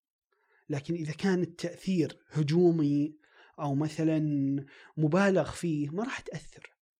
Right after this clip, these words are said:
أنت بالناس تقرأ وتقول، "أوكي، خلاص، أنا فهمت إنه سليمان جرب المطعم هذا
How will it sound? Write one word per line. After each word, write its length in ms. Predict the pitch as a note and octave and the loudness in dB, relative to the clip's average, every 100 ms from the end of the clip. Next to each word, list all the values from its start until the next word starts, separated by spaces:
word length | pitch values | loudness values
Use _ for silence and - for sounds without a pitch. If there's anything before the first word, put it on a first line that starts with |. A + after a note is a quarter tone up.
| G#3+ | -2
أنت 220 | G#3 A3 | 0 2
بالناس 520 | G3 G3 G#3+ A3 - | 2 4 4 4 2
تقرأ 340 | - G#3 F#3+ | -2 0 2
وتقول، 400 | F#3 F3+ E3+ F3 | 0 -2 -2 -2
"أوكي، 720 | F3 E3+ F3 E3 D3+ D3+ F#3 F#3 | 0 -4 -4 -4 -2 0 -2 -4
خلاص، 560 | - D3+ D3 E3+ - | -6 -6 -4 -6 -6
أنا 280 | E3 D#3 E3 | -4 -2 -2
فهمت 520 | - D#3+ F3+ G3 G3+ | -2 -2 0 0 -2
إنه 460 | F3+ F3+ F3 G3 G3+ - - - - _ | -2 0 6 6 4 -4 -20 -20 -20 _
سليمان 580 | - F#3 F3+ F3+ F3 F3 | 0 4 6 6 2 -4
جرب 400 | E3 F#3 G3 F3+ | 2 2 4 2
المطعم 420 | D#3+ F3+ F3 C3+ | 2 0 0 -2
هذا 600 | C#3 D#3 C3+ C3 E3 A3 | -2 -4 -6 -4 -2 -2